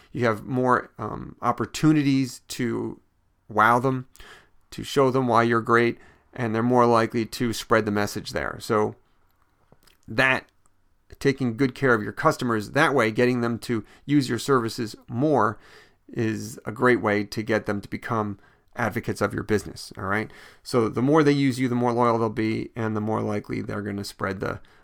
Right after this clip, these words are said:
the word about how awesome you are. And it's always about, we're trying to constantly increase the lifetime value of the customer. So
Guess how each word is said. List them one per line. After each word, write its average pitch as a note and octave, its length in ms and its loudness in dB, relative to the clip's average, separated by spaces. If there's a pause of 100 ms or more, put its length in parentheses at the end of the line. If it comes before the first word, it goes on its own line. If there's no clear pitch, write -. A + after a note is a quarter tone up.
(120)
the B2+ 120 -2
word G#2 300 0
about G2 240 -2
how G#2 260 -2
awesome G2 360 -2
you F#2 100 -4
are. C#2 120 0
And A#2+ 80 2
it's A#2 120 -2
always F#3+ 380 4
about, B2 420 6 (340)
we're C#3 120 4
trying D#3+ 380 4
to D#3 100 0
constantly C#3+ 1000 0 (460)
increase C#3 680 2
the C3+ 160 -2
lifetime A#2 800 0
value G#2+ 500 0
of G#2 220 -2
the - 80 -6
customer. D#3+ 560 2 (760)
So - 380 4